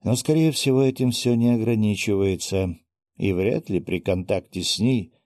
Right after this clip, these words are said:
с человеком, случится что-то хорошее. Чейро, строй мост перпендикулярно вправо. Есть! Мост сделал резкий поворот,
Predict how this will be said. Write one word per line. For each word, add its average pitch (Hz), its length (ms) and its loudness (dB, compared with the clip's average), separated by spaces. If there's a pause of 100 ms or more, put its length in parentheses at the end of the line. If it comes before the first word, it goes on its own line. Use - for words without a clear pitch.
(180)
с - 80 -14
человеком, 92 840 -2
случится 92 580 -6
что-то - 360 -8
хорошее. - 760 -8 (420)
Чейро, 127 480 0
строй 127 360 0
мост 131 360 0
перпендикулярно 127 1120 2
вправо. 117 560 -2 (380)
Есть! - 600 -2 (540)
Мост 110 380 -4 (100)
сделал 92 500 -2
резкий 92 380 -4
поворот, 87 520 -4